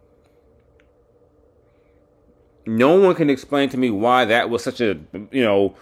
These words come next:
why we, you need to start digging up people's stuff and say, "See what they said about the Kings." Hell,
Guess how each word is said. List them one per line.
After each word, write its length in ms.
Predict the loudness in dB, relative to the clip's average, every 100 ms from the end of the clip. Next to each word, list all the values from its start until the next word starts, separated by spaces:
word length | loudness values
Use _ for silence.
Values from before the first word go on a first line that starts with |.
| -14
why 200 | 0 2
we, 160 | 4 2
you 180 | 2 0
need 120 | -2
to 80 | -2
start 320 | -2 -2 0
digging 260 | 0 2 0
up 220 | -2 -6
people's 300 | -12 -10 -4
stuff 180 | 0 0
and 100 | -2
say, 100 | -6
"See 200 | -2 -2
what 100 | -2
they 120 | -4
said 200 | -2 -2
about 160 | -2 -4
the 60 |
Kings." 260 | -2 -2 0
Hell, 360 | 2 2 0